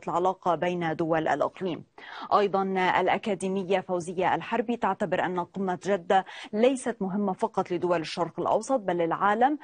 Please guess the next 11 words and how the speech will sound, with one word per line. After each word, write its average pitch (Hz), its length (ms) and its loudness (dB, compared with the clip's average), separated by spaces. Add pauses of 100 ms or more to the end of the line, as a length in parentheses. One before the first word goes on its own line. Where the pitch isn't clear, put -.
(160)
حيث 220 300 0
تركز 196 460 -2
على 160 160 0
الطاقة 196 400 0
والأمن 170 320 0
الغذائي 175 480 -4
والمائي 175 580 -2
والمناخ 185 760 -2
وموضوعات 165 580 0
عالمية 180 460 -2
مشتركة، 214 680 2